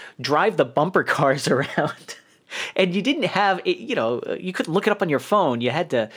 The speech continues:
just keep pushing buttons on the keyboard. We found out that to win the bumper cars, you had to, like, crash, and then you had to go over a ramp and land on top of another car or something and to win the,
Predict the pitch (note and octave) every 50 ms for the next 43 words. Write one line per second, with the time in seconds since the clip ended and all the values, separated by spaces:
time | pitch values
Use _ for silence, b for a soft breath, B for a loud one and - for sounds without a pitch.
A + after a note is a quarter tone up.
0 | B B B B B B B - - - - - G#3 - - G#3 G3+ F3+ D#3+ C3
1 | D3+ D#3+ - F3 D3 D#3 D#3 D3 C3 - - G3+ G#3+ F3 D#3 B2+ A#2 A#2 B2+ C3
2 | - - D#3+ D#3 D#3 D3+ D3+ D3 - - C#3+ C3 B2+ - - C#3 B2 D3+ F#3 F3+
3 | D3+ A#2 D3 D#3 D#3+ - D#3+ - - B2 A#2 A2+ A2 B2+ C#3+ C#3 - B2 A2 G2+
4 | F#2 - - - F#3 F#3 F#3+ F#3+ G3+ G3 F#3+ F#3 - - - B B B B B
5 | - D3 D3+ E3 E3 D3 E3 E3 D#3 - B2+ A#2 B2 D#3 F3+ F#3 F#3 E3 D#3 C3+
6 | B2+ A#2 D3 E3+ F3 E3+ - C3 A2+ A2+ A#2+ C#3+ D#3+ F3 F3+ F3 D#3+ D#3 D3+ D3+
7 | C3 - D#3 D#3+ D3+ - C#3 B2+ C3 B2+ C#3+ C#3+ C#3 A#2+ B2 - - C#3+ D3+ D3
8 | C#3+ C3+ A#2 G#2+ G#2+ - B2+ A2 - - G#2+ G#2+ G2+ F#2+ F#2+ F#2+ - - B2+ A2
9 | B2+ C3 B2+ A#2+ A2+ G2+ F#2+ F2